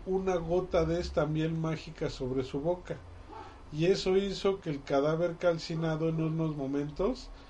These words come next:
se volviera a levantar con una piel sana e intacta,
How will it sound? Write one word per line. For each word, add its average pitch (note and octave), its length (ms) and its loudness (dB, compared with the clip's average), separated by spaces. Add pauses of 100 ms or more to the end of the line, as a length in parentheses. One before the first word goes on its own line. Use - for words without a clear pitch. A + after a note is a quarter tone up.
(180)
se - 180 0
volviera C#3 440 4
a - 20 4
levantar D3+ 680 2
con D3 220 -2
una D3+ 220 -2
piel D3 380 -4
sana D3+ 600 -2
e D3 100 -6
intacta, C3 640 -4